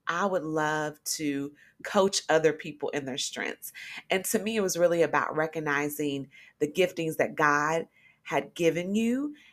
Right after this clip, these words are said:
and how we could use them to bless somebody else. That was the lens that I had to take, because that's just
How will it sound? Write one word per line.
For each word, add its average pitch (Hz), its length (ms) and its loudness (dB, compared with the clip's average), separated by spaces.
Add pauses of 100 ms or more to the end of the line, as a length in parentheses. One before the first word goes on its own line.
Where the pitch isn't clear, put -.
(180)
and 175 140 0
how 190 300 0
we 170 140 -4
could - 280 -8
use 170 320 -6
them 151 220 2
to 156 140 -6
bless 147 380 0
somebody - 460 0
else. - 200 -2
That 170 260 8
was 165 140 4
the 165 120 6
lens 151 580 0
that 143 280 2
I 147 100 2
had 143 260 -2
to 139 80 -6
take, 277 380 -4
because 147 380 -6
that's 147 280 0
just 160 320 4